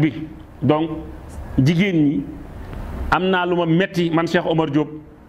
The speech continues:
mooy heure bu ma leen gisee ngeen sol ay pantalon di daaneel économie réew mi. Te pantalon yooyu ngeen sol, ñu ngi koy importer, dañ koy importer, dañ koy jëlee ci bitim réew, ñu ngi,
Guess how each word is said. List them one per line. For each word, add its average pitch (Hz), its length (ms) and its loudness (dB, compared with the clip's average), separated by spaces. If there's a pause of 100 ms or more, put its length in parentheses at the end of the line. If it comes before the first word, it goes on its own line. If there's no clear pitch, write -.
(140)
mooy 160 340 2
heure 175 140 4
bu 170 100 2
ma 208 100 4
leen 196 180 0
gisee 160 280 0 (440)
ngeen 160 200 2
sol 160 240 -2
ay 151 120 0
pantalon 156 580 -2 (840)
di 143 300 2 (180)
daaneel 151 420 2
économie 143 380 2
réew 135 200 2
mi. 123 160 2 (760)
Te 196 80 4 (560)
pantalon 226 460 2
yooyu 190 240 2
ngeen 170 160 2
sol, 147 240 -2 (1200)
ñu 151 80 4
ngi 160 40 0
koy 165 180 2 (100)
importer, 156 380 2
dañ 151 120 0
koy 156 240 0
importer, 151 440 -2 (1080)
dañ 131 160 4
koy 143 160 2
jëlee 151 200 2
ci 147 60 0
bitim 156 260 2
réew, 151 260 2 (560)
ñu 143 80 4
ngi, 147 180 4